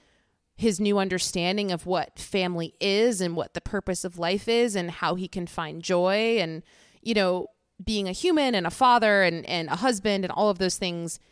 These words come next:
It really is just, it's a beautiful ending that, in my opinion, really <laughs> subverts expectations.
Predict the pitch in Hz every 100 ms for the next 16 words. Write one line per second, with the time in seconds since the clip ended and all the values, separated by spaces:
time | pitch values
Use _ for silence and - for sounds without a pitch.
0 | _ _ _ _ 240 - 226 269 359 330
1 | 254 - 277 - - _ _ _ _ _
2 | _ _ - 277 - 220 220 330 381 370
3 | 247 480 302 190 190 180 233 226 294 302
4 | 330 415 269 196 240 320 - 277 - 320
5 | 415 269 - 330 - 392 - - 208 226